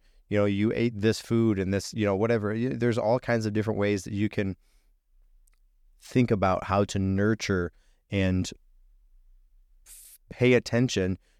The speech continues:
to when those creativity times kinda come to you. And I think that really that is kinda key, is understanding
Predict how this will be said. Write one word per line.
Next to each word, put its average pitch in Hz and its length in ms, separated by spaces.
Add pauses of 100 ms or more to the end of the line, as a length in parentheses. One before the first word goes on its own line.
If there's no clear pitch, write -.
to - 140
when 107 420
those 110 260
creativity 104 680
times 92 600 (200)
kinda 101 180
come 127 220
to - 140
you. - 60 (600)
And 101 80
I 101 40
think 113 200
that 101 140
really 113 400
that 104 300
is 107 120
kinda 101 240
key, 127 260
is 95 220 (340)
understanding 107 880